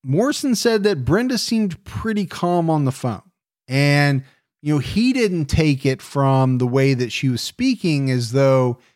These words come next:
she felt like there was an imminent threat. She was in, like, an,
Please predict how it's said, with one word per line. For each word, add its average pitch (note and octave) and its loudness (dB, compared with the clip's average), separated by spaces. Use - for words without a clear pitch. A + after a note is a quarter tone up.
she G3+ -4
felt D3+ -2
like C3 -2
there C#3+ 2
was C#3 2
an C3 0
imminent C#3+ 0
threat. A2+ -4
She D3 0
was B2+ 2
in, B2 2
like, A2 -2
an, A#2 0